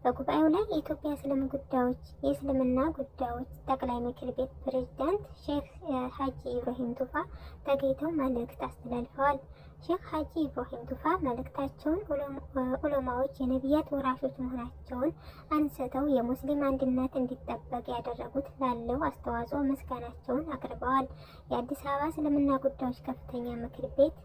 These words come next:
ፕሬዝዳንት ሼክ ሱልጣን አማን ሄባ እንዳሉት የዛሬ ሶስተኛ፣ ሶስተኛ አ-፣ ዑለማዎች ጉባኤ ዓላማ የዳዋ ስርዓቱ ተግባራት ከከተማ ወረዳ እስከ መስጂድ ዘልቆ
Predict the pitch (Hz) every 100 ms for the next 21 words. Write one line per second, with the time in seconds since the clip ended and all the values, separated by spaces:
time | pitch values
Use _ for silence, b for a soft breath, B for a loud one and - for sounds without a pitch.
0 | - - - - 269 262 240 254 240 247
1 | - 294 - - 269 254 254 247 240 240
2 | 277 381 254 233 254 370 B B B 269
3 | 262 254 240 254 254 233 254 277 285 269
4 | 277 269 269 330 - - - - 294 294
5 | 294 262 254 285 320 370 262 285 269 254
6 | 247 247 - - 254 247 247 247 240 240
7 | 277 370 B B B 240 254 262 277 -
8 | 269 254 - 311 - 269 247 240 240 247
9 | - - 269 269 262 254 247 247 240 247
10 | 233 247 247 - 254 247 247 - - 269
11 | - 247 247